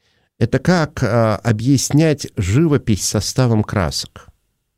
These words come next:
Но мы можем произвести химический анализ красок. Можем.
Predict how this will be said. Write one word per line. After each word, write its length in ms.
Но 120
мы 120
можем 300
произвести 560
химический 600
анализ 600
красок. 600
Можем. 460